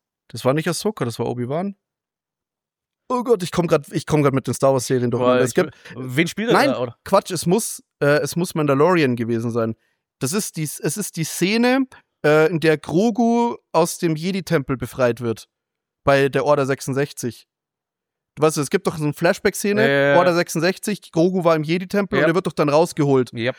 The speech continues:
Speaker 1: Und da ist doch so ein afroamerikanischer Jedi, der ihn,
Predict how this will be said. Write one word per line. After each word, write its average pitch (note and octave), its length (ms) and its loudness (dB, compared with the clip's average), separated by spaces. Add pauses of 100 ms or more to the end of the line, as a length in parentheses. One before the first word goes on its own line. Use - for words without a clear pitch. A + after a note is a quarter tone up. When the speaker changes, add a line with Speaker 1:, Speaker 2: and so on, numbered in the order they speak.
(140)
Speaker 1:
Und C#3+ 100 -4
da D3+ 80 4
ist E3 160 0
doch E3+ 60 -2
so F3+ 100 -2
ein D#3 100 2
afroamerikanischer F3+ 1080 0
Jedi, F3+ 460 0
der E3+ 200 0
ihn, F3 260 0